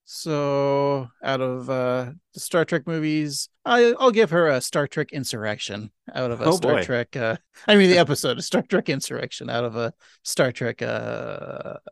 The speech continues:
Speaker 1: Undiscovered Country.
Speaker 2: Alrighty.
Speaker 1: Only Star Trek fans will understand that, uh, rating scale.
Speaker 2: Of course. Uh, two questions. How did Star Trek pre-, predict the insurrection?
Speaker 1: <laughs>
Speaker 2: And two, what was the country?
Speaker 1: Well, you know, it's allegory,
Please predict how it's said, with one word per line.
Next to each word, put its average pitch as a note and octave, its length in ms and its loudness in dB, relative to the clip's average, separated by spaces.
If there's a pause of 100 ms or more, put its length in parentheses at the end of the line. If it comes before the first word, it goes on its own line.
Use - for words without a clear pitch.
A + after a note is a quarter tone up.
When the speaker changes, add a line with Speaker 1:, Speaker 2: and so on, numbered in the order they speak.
(120)
Speaker 1:
Undiscovered E3+ 480 -4
Country. - 240 -10 (220)
Speaker 2:
Alrighty. G2+ 500 -2 (160)
Speaker 1:
Only B3 220 10
Star D#3+ 200 6
Trek C3 200 -2
fans B2 240 -4
will B2 80 -4
understand A2+ 400 -4
that, A2 200 -4
uh, A2+ 160 -4
rating A2+ 360 -4
scale. - 340 -12 (160)
Speaker 2:
Of C3 160 -2
course. - 480 -2
Uh, C#3 220 4
two - 180 -8
questions. A2+ 580 -2 (140)
How E3 260 2
did F#3+ 160 0
Star D#3 220 0
Trek D3 240 -2
pre-, C3+ 120 -2 (340)
predict - 720 -2
the A#2 320 -2
insurrection? G#2+ 640 -6 (120)
Speaker 1:
<laughs> A3 80 4 (520)
Speaker 2:
And C3+ 180 2
two, A#2 680 0 (100)
what D#3+ 260 0
was G#3 140 -2
the D3 120 -6
country? - 460 -6 (160)
Speaker 1:
Well, E3+ 360 6
you G3+ 140 4
know, C3+ 160 2 (180)
it's F3+ 200 -6
allegory, A#2+ 720 2